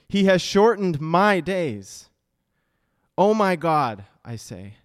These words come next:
"take me not away in the midst of my days,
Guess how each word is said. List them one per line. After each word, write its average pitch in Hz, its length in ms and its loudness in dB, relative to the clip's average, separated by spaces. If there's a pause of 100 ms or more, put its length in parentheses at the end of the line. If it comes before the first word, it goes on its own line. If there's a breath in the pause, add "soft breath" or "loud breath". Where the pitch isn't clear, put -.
(540)
"take 240 320 -2
me 247 140 2
not 240 340 4
away 160 440 2
in 139 120 -8
the 139 80 -6
midst 131 360 -8
of 117 100 -12
my 107 200 -10
days, 90 560 -14